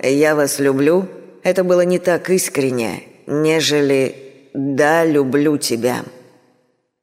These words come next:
В письме, датированном двадцать четвертым декабря тысяча восемьсот тридцать пятого года, Жорж выражает свое обожание. «Я люблю тебя больше, чем всех моих близких вместе взятых,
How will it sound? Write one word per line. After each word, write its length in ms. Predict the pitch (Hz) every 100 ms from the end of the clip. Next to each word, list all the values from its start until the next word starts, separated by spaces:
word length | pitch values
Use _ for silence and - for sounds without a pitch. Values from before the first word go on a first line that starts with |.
| _ _ _ _ _ _
В 160 | -
письме, 480 | - 202 208 202 226
датированном 1040 | 208 170 165 185 175 160 156 151 143 139 - -
двадцать 440 | 160 170 156 143
четвертым 540 | 160 143 160 156 147
декабря 560 | 143 151 147 147 156 180
тысяча 440 | 185 165 151 131
восемьсот 460 | 143 143 156 170 160
тридцать 400 | 160 160 151 -
пятого 400 | - 151 151 151
года, 500 | 147 180 208 220 196 - _ _ -
Жорж 420 | 185 214 269 -
выражает 500 | 214 208 190 202 190
свое 560 | - 185 185 190 190 -
обожание. 1000 | - 170 180 170 185 165 143 143 139 135 - _ _ _ _ _ _
«Я 340 | 139 135 160 180
люблю 340 | 190 180 202
тебя 280 | 196 170 170
больше, 500 | 160 170 196 180 170
чем 300 | - 160 156
всех 360 | 131 143 175 160
моих 340 | 156 151 135
близких 580 | 135 156 165 - 151 -
вместе 540 | 147 151 160 156 160
взятых, 500 | 147 139 165 - 101